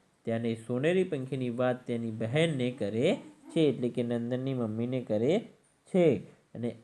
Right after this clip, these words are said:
આ વાત નંદન સાંભળતો હોય છે અને કહે છે કે જે મારો ટીનાએ, વિનયે આ સોનેરી પંખી જોયું તો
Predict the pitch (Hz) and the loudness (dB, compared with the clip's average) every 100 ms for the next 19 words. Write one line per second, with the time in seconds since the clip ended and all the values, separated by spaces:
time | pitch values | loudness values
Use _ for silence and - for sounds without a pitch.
0 | - 151 202 170 165 151 131 120 135 202 | -4 4 6 8 6 2 -2 0 2 2
1 | 302 - _ - 135 135 175 185 180 143 | 0 -12 _ -2 4 8 10 10 8 6
2 | 127 131 120 117 147 185 202 160 131 127 | 4 0 -2 0 6 6 6 0 -2 -2
3 | 127 123 120 113 120 151 - _ _ 143 | -2 -2 0 2 0 -2 -8 _ _ -4
4 | 143 156 156 143 131 143 170 175 170 165 | 2 4 4 4 0 2 2 2 2 2
5 | 165 - - 131 123 - - 131 139 180 | -2 -8 0 2 2 0 -6 -2 0 2
6 | 190 151 131 135 123 131 196 175 110 - | 2 0 -2 -4 -2 2 2 2 0 -6
7 | - _ - | -20 _ -4